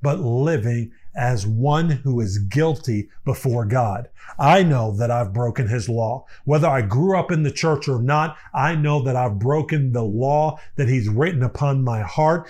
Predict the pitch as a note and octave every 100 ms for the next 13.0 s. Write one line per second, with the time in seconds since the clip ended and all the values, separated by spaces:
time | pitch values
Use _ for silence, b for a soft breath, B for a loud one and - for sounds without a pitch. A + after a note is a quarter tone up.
0 | B C3+ B2 D#3 D#3 C3 D3 D#3 D3+ C#3
1 | C3+ A2 C#3+ C#3 A2+ B2 D3 D#3 - B
2 | B B2 C3 - C3+ A#2 B2 F#3+ - D#3
3 | - C#3+ B2+ B2 - C3 A2 C3+ C#3 C#3
4 | B B - B2+ B2 B2 C3 F3 E3+ B2+
5 | A#2 A#2 G#2 B2 G2 C3 B2+ G2 B2+ B2
6 | C#3 A2+ A#2+ G2+ - B B - B2 C3
7 | B2+ B2+ A2+ D#3+ F3+ G3 b b C3+ A2+
8 | A2 A2+ D3 D3+ B2 B2 B2 A#2+ A#2 -
9 | - A#2+ C3 C#3+ D3 A2 - B2 A#2 A#2+
10 | A#2 G2+ B2+ _ B B B C#3 - D#3+
11 | F#3+ - B2 A2 G#2+ C3 E3 F#3 F3+ E3
12 | C3+ D3 - D#3 D3 C#3+ - D3 D3+ D3